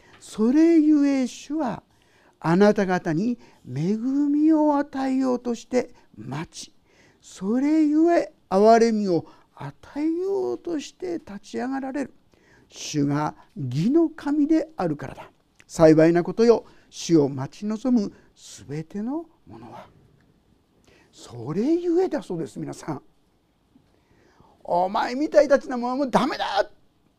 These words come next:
それゆえ、あんたたちは自分でもう立っていくことができない。分かってるよ。それゆえ、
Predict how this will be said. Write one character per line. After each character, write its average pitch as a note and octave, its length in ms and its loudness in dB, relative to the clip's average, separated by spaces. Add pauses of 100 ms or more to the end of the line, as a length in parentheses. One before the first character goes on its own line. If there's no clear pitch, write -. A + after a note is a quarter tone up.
(1080)
そ F#3 460 -14
れ E4+ 300 -2
ゆ D#4+ 240 0
え、 D#4+ 260 -6 (1700)
あ G3 240 0
ん A3+ 100 -2
た G#3 140 0
た G3+ 120 -2
ち A#3 120 -8
は A3 80 4
自 B3+ 280 -8
分 G4+ 280 -10
で C#4+ 100 -2
も D4+ 180 2
う - 20 0
立 - 180 -10
っ G#4 60 -12
て - 160 -14
い - 40 -14
く - 40 -20
こ - 80 -10
と - 80 -14
が E4 120 -6
で G#3 160 -2
き D4 100 0
な F4 140 2
い。 - 100 -2 (920)
分 - 200 -20
か D#3 100 -18
っ - 40 -20
て F3 140 -18
る G3+ 100 -12
よ。 C4+ 240 -10 (380)
そ F3 400 -12
れ D#4+ 300 -4
ゆ D#4+ 320 -2
え、 F4+ 360 -8